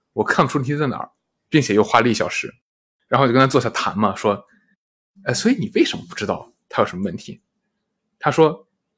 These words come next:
：“我就按照你这个说的，我把公式列了一遍，有什么问题吗？”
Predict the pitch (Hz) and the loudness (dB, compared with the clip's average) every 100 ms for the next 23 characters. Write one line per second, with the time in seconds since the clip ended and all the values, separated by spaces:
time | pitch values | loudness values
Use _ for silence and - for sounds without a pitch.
0 | - 113 - 180 190 160 101 117 135 - | 0 2 6 6 8 6 4 4 2 0
1 | - 170 160 131 120 95 143 156 151 160 | 2 6 6 6 4 0 0 -2 2 4
2 | 131 123 127 120 110 113 104 110 127 127 | 4 4 4 4 2 0 -2 0 0 0
3 | 117 104 104 | 0 0 -2